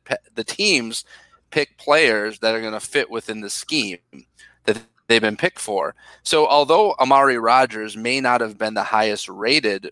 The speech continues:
receiver on the board, I think that his fit with the team is what really stands out. And I feel like his pick on the team in that role is kind of that slot. I know that we talk about Randall Cobb a lot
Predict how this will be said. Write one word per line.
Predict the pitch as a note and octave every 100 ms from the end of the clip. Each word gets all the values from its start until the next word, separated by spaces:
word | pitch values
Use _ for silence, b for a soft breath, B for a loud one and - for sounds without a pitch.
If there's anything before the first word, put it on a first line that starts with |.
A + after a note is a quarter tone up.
| -
receiver | G2 G2+ G#2+ G2 F#2+ G2 - _ _ _ _ _ _ _ _ -
on | A2
the | A2
board, | G2+ G#2 G2 F#2 - B B B B B -
I | D3
think | F#3 F3
that | C#3+ A2
his | B2+ A2+ -
fit | - C#3+ C#3+ -
with | A#2
the | - G2
team | - - G3 C3 G2+ F#2+ - _ - b b b -
is | A#2+
what | B2+ A#2+ A#2+
really | B2 A#2
stands | A2+ - A2+ G2+ G2
out. | A#2 F#2+ C#2 - b b b
And | A2 A2+
I | A2
feel | D3 C#3
like | B2
his | A#2+ A2 -
pick | - C#3 A#2
on | A2
the | G2+
team | - - G3 E3 A2+ G#2 G2+ - b b b _ _ -
in | B2+
that | A#2 A2
role | A#2 B2 E3+ D3+ A#2+
is | A2+ A2
kind | - A#2+
of | A#2+
that | A2+ G#2
slot. | - - A2+ A2+
I | A2+
know | A#2
that | A#2
we | A2
talk | G#2+ A#2 A2+
about | A2
Randall | G#2 G#2+ G2+ G2+
Cobb | C#3 D3+ B2
a |
lot | G#2+ G#2+ G#2 G#2+ -